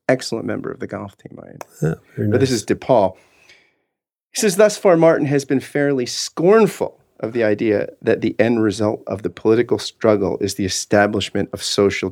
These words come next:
Speaker 1: justice, and seems to be suggesting that in the end, all succumbs to dust and entropy, or that on the whole, those willing to give themselves wholly over to their will to power will ultimately prevail."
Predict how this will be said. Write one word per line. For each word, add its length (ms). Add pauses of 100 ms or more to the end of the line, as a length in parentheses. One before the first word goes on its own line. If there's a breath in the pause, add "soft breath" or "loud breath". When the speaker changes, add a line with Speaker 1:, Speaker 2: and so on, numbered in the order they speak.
Speaker 1:
justice, 680
and 100
seems 280
to 60
be 80
suggesting 600
that 200
in 160
the 160
end, 380 (420 soft breath)
all 260
succumbs 540
to 100
dust 580 (100)
and 160
entropy, 560 (560)
or 340
that 200
on 260 (360)
the 120
whole, 280
those 260
willing 260
to 80
give 220
themselves 460
wholly 360
over 320
to 140
their 120
will 180
to 120
power 440 (540)
will 220
ultimately 580
prevail." 560